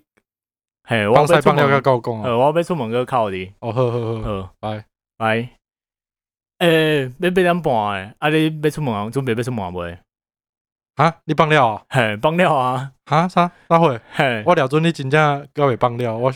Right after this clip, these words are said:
Speaker 2: 我搁开始看电影呢。
Speaker 1: <laughs> 啊，你电影放落，爱偌久才会结束啊？
Speaker 2: 我看一下哦。诶，差不多两点外钟尔。
Speaker 1: 两点外钟，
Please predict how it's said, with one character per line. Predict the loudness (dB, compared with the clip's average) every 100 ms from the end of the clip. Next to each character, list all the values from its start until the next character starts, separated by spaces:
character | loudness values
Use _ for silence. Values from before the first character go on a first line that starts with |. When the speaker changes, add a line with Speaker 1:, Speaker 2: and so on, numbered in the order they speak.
| 0
Speaker 2:
我 | 0
搁 | 2
开 | 0 -2
始 | -6 -4
看 | -4
电 | -4 -6
影 |
呢。 | -8 -8 -10 -2 -2 -2
Speaker 1:
<laughs> | -6 -6
啊， | -2 0
你 | 2 2
电 | 2 2
影 | 2 2
放 | -2 -6
落， | -8 -10 _ -20 -4
爱 | 0
偌 | 0 -2
久 | -4
才 | -4
会 | -4
结 |
束 | -6 -6
啊？ | -6 -4
Speaker 2:
我 | -4
看 | 0 0
一 |
下 | 0 -4
哦。 | -6 -10 -12 _ _ _ _ _ _ _ _ 0
诶， | 2
差 | 2
不 | 2
多 | 4 4 2 2 0
两 | -4 -8 -8 -10
点 | -2 -2 -2
外 | -6 -6 -8
钟 | -10 -12 -12
尔。 | -4
Speaker 1:
两 | -2 0 0
点 | 0 0 0
外 | 0 0
钟， | -4